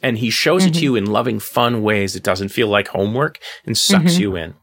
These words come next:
Speaker 1: And Nate
Speaker 2: Mm.
Speaker 1: Maingard, amazing spiritual music, just a great guy to listen to.
Speaker 2: Mm-hmm.
Speaker 1: And a guy that I invited onto Patreon, and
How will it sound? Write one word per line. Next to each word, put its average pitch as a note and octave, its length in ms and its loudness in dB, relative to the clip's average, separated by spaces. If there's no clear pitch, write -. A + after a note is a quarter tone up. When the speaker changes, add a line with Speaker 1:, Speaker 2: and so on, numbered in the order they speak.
Speaker 1:
And G#2+ 180 0
Nate A2 160 6
Speaker 2:
Mm. A2+ 300 2
Speaker 1:
Maingard, F2 280 0
amazing A2 720 -2
spiritual G#2 640 -2
music, F2+ 440 -6
just - 220 -6
a F#2+ 40 -2
great E2+ 320 -4
guy F2 160 -2
to E2+ 80 -4
listen F2+ 300 -4
to. F2 200 -2
Speaker 2:
Mm-hmm. - 580 -4
Speaker 1:
And B2 300 4
a C#3+ 60 4
guy F3 260 2
that B3+ 100 -2
I F3 120 0
invited G2+ 400 -2
onto F#2+ 220 -2
Patreon, G2 400 -4
and F#2+ 80 -4